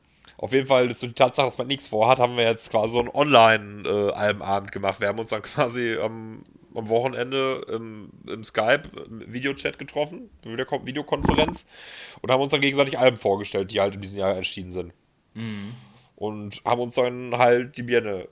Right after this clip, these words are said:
Speaker 1: zugekippt.
Speaker 2: <laughs> Ja, das ist ja jetzt das neue Ding, ne?
Speaker 1: Ja,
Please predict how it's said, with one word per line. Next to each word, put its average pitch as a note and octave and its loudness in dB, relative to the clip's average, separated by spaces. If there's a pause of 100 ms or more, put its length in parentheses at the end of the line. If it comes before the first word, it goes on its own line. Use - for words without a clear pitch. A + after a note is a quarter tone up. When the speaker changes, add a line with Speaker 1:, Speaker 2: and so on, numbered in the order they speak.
Speaker 1:
zugekippt. - -10 (240)
Speaker 2:
<laughs> G#3+ 0 (1160)
Ja, B2+ 4
das C3+ 0
ist D#3+ -4
ja D3+ 2
jetzt D3 -2
das C#3 -6
neue D3 -4
Ding, C#3+ -6
ne? F#2+ -12 (320)
Speaker 1:
Ja, D#3 4